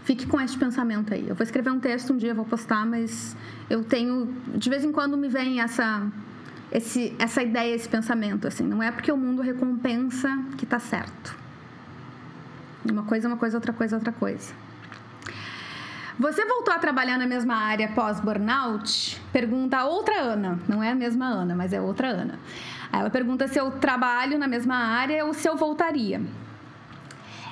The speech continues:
Essa é uma pergunta muito boa, por quê? Tem uma psicóloga que chama Katie Morton. Ela faz, ela produz muito conteúdo pra YouTube falando sobre saúde mental, falando sobre diagnósticos e diferentes dos distúrbios, enfim. Ela é muito boa.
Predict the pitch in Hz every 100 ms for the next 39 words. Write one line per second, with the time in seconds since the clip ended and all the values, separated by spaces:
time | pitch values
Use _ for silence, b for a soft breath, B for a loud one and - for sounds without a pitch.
0 | B 240 262 381 427 311 294 269 190 226
1 | 294 220 190 285 - - 311 294 - 415
2 | - - - - - - B B B B
3 | B B B B B B - 311 370 370
4 | 349 320 311 - - 277 262 285 285 277
5 | - 269 277 277 269 262 285 269 226 214
6 | 220 202 165 - - 214 214 220 220 220
7 | 220 - - - - - - - - 254
8 | 247 254 - 208 240 285 262 311 320 320
9 | 330 381 339 349 277 269 285 262 254 254
10 | 247 240 247 269 277 285 277 - - -
11 | - 311 294 285 294 277 - 247 254 262
12 | 269 226 233 262 233 226 240 247 233 254
13 | 247 240 247 247 262 233 226 262 240 240
14 | 247 240 - - 240 254 247 233 233 240
15 | - 233 262 277 262 247 269 294 302 196